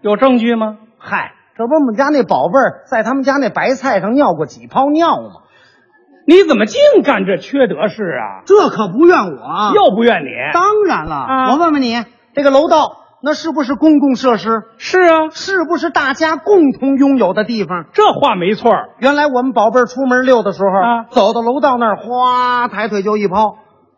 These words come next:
Speaker 2: 走到那儿，哗，就一抛。不是习惯了，
Speaker 1: 你
Speaker 2: 对不对？
Speaker 1: 你等会儿。
Speaker 2: 啊？
Speaker 1: 你等会儿。
Speaker 2: 怎么了？
Speaker 1: 你养的是公狗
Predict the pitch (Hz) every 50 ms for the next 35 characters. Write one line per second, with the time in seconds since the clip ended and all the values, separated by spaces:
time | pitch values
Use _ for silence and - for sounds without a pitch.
0 | _ _ - - 190 214 233 277 277 262 240 214 185 220 247 254 262 254 254 247
1 | 254 254 254 247 247 254 233 233 226 214 214 185 196 208 214 208 202 - - _
2 | _ _ - 226 294 302 254 - 349 349 359 392 415 440 427 311 415 427 403 392
3 | 381 302 247 233 220 - - 214 202 - - - 185 175 - 277 302 277 233 208
4 | 190 180 - _ _ _ - 190 226 262 285 277 - 220 214 165 208 220 269 262
5 | 208 175 147 156 - _ _ _ _ 151 135 139 160 190 220 240 240 214 - _
6 | _ - 196 277 349 359 330 240 226 233 262 262 302 269 - - 339 381 392 381
7 | 349 208 214